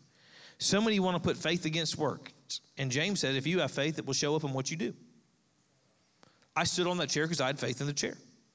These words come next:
Right? My faith is on God performing what he has said. One of the greatest things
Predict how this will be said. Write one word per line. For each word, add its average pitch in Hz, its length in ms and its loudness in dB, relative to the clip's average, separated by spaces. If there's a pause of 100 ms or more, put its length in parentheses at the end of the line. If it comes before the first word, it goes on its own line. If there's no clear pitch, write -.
(1300)
Right? 214 220 0 (500)
My 165 180 2
faith 214 420 0
is 160 120 0
on 160 180 -2
God 175 260 2
performing 180 460 0
what 165 200 0
he 196 200 0
has 165 220 0
said. - 440 -2 (840)
One 196 160 4
of 180 60 4
the 156 80 2
greatest 165 640 2
things 175 640 -2